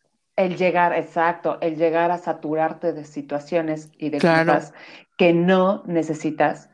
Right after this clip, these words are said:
Speaker 1: pero es por esta parte de cómo voy a, a, cómo me voy a permitir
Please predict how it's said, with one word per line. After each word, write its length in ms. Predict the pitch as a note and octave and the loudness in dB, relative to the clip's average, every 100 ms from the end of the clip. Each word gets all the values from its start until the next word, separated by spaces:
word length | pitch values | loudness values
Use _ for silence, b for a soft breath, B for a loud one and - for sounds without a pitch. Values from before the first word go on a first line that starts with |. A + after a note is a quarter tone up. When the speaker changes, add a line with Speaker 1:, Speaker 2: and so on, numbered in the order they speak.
| b b b b _ | b b b b _
Speaker 1:
pero 200 | F3+ F3 | 4 6
es 120 | F3 F3 | 6 4
por 180 | F#3+ | 2
esta 300 | F3+ F3+ F3+ | 2 0 -2
parte 280 | F3 E3+ F3 | -2 -2 -2
de 200 | E3+ - | -4 -4
cómo 320 | - F#3+ G#3 | -4 0 0
voy 380 | G3 F#3+ G3 - - | 2 0 0 -6 -4
a, 340 | F3 - - | -2 -4 -8
a, 280 | E3 D#3 - _ _ _ b b b _ - | -8 -8 -10 _ _ _ b b b _ 0
cómo 300 | B3+ B3+ D4 | 2 2 0
me 120 | B3+ | 0
voy 180 | F#3+ G3+ | 0 0
a 160 | A3+ A3+ | 0 0
permitir 880 | G3+ D#3+ D3 C#3+ F3 E3 F3+ - | -2 -2 -6 -6 -6 -4 -6 -12